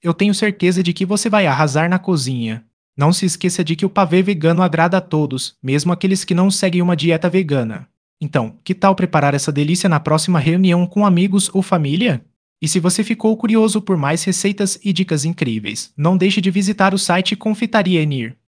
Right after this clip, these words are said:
Vamos juntos explorar o mundo das sobremesas. Perguntas frequentes: o que é um pavê vegano? Um pavê vegano é uma sobremesa sem ingredientes de origem animal. Eu uso leite de plantas, como de amêndoas ou de coco, e substitutos do creme.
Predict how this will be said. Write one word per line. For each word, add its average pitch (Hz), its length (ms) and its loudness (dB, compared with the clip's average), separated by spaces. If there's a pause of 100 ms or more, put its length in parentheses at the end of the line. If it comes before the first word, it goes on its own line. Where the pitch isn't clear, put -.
(180)
Vamos 175 220 4
juntos 175 420 2
explorar 156 480 2
o 151 80 2
mundo 165 300 2
das 135 160 2
sobremesas. 139 840 -2 (320)
Perguntas 170 480 0
frequentes: 170 560 0
o 185 60 2
que 202 100 -4
é 220 60 4
um 208 80 2
pavê 147 240 2
vegano? 131 520 -2 (380)
Um 185 80 -2
pavê 208 300 0
vegano 160 520 -2
é 165 80 -6
uma 175 140 -2
sobremesa 165 580 -4
sem 175 220 -2
ingredientes 170 600 -2
de 135 100 -6
origem 185 340 -2
animal. 127 580 -6 (300)
Eu 160 100 4
uso 214 240 6
leite 151 300 4
de 147 80 0
plantas, 143 580 0 (120)
como 190 200 6
de 156 120 4
amêndoas 170 440 4
ou 165 120 2
de 151 100 0
coco, 151 480 0
e 147 80 -2
substitutos 185 720 0
do 156 120 2
creme. 117 520 -2